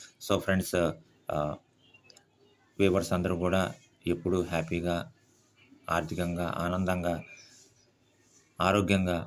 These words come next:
ఉండాలని చెప్పేసి మా ఛానల్ తరఫు నుంచి మేము మనస్ఫూర్తిగా కోరుకుంటున్నాం. అమ్మవారి దీవెనలు ఎప్పుడూ కూడా మా వ్యూవర్స్ మీద ఉండాలి, అంతా మంచి జరగాలి. మా వ్యూవర్స్ ఏ వర్క్ చేసినా సరే ఆ వర్క్ అనేది so ఖచ్చితంగా సక్సెస్ అవ్వాలి. వాళ్ళకి మంచి,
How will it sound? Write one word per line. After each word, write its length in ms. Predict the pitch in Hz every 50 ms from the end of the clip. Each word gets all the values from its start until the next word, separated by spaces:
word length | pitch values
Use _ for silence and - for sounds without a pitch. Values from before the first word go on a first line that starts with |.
| - - _
ఉండాలని 380 | - 90 85 90 85 85 82 80
చెప్పేసి 440 | 82 82 - 82 82 82 - 95 85 80 - - _ - _ _ - _ -
మా 180 | - - 90 87
ఛానల్ 340 | 82 - 82 85 82 80 80
తరఫు 240 | 80 80 82 82 85
నుంచి 220 | 85 85 - - 85
మేము 200 | 82 80 76 76
మనస్ఫూర్తిగా 520 | 78 80 80 - - - - - - 90 87
కోరుకుంటున్నాం. 480 | - 90 82 - 92 92 98 113 107 92
అమ్మవారి 360 | 85 85 85 82 82 80 80
దీవెనలు 380 | 80 87 85 82 85 85 85
ఎప్పుడూ 200 | 85 - - 107 104
కూడా 200 | 92 98 98 117 - - - - - - - _ -
మా 120 | 87 85
వ్యూవర్స్ 420 | 82 82 82 82 80 85 82 - -
మీద 160 | 92 90 82 90
ఉండాలి, 300 | 90 92 95 98 113 117
అంతా 240 | 98 85 85 76 95
మంచి 240 | 92 90 87 - - 90
జరగాలి. 380 | 92 87 87 92 95 101 117 - - - - - - _ _ - - -
మా 140 | 92 92 90
వ్యూవర్స్ 400 | 87 90 92 92 87 87 95 - 87 87
ఏ 160 | 87 92 95 98
వర్క్ 260 | 95 95 95 - -
చేసినా 340 | - 101 95 - - 92 87 85
సరే 240 | - 92 87 90
ఆ 100 | 87 85
వర్క్ 260 | 82 80 80 80 - -
అనేది 300 | 87 87 87 85 92 113 120 - - - - - -
so 100 | - - 95
ఖచ్చితంగా 500 | 95 95 90 - - 101 - 107 101 101
సక్సెస్ 380 | - - 85 82 - 98 92 -
అవ్వాలి. 340 | 92 90 87 90 90 90 101 98 - _ _ _ _ _ _ - - - - _ _ _ _ _ _ - - -
వాళ్ళకి 300 | - 104 98 98 95 92
మంచి, 320 | 92 92 90 87 - 98